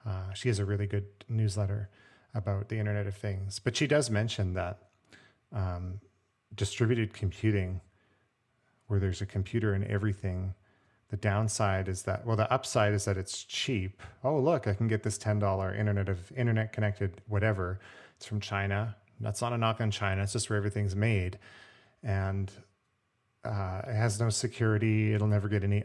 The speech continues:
updates. It's a throwaway product. So you've invited, by putting all these things on your network, you've a, you, you're using a lot of bandwidth, but you're also, um,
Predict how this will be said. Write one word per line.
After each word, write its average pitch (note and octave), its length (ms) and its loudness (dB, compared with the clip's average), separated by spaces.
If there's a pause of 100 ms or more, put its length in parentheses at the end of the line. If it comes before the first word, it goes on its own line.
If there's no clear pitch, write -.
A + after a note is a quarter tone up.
updates. G2+ 560 -4
It's G#2+ 140 -4
a G#2 40 -4
throwaway G2+ 420 -2
product. G2+ 600 -2 (420)
So - 200 0
you've G#2+ 280 2
invited, G2+ 800 0 (540)
by A2+ 100 4
putting C3 380 4
all A2 100 4
these G#2 200 0
things G#2 220 2
on G2+ 120 0
your F#2 100 0
network, F#2+ 540 -4 (160)
you've G#2+ 200 -4
a, G2 460 -2 (560)
you, G#2 140 2
you're G#2 260 2
using G2+ 220 4
a F2 80 -2
lot F#2 180 2
of F2 80 -2
bandwidth, F2 640 -6
but G#2+ 220 0
you're G#2 200 4
also, G2 600 0 (760)
um, F#2+ 440 -8